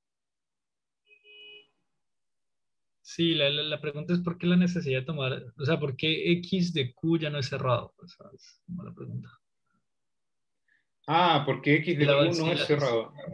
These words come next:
Speaker 1: sí,
Speaker 2: Sí.
Speaker 1: si la variedad
Speaker 2: Piensa,
Speaker 1: es
Speaker 2: piensa en el siguiente ejemplo. Tomas, eh, la recta proyectiva.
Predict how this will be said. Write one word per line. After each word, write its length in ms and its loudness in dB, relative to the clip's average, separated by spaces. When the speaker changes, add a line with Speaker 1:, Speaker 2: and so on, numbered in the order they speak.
Speaker 1:
sí, 100 -6
Speaker 2:
Sí. 100 4
Speaker 1:
si 140 -6
la 80 4
variedad 300 0
Speaker 2:
Piensa, 640 6
Speaker 1:
es 680 -14
Speaker 2:
piensa 420 4
en 80 0
el 60 -2
siguiente 420 0
ejemplo. 580 -4
Tomas, 640 2
eh, 880 0
la 160 4
recta 340 4
proyectiva. 640 -2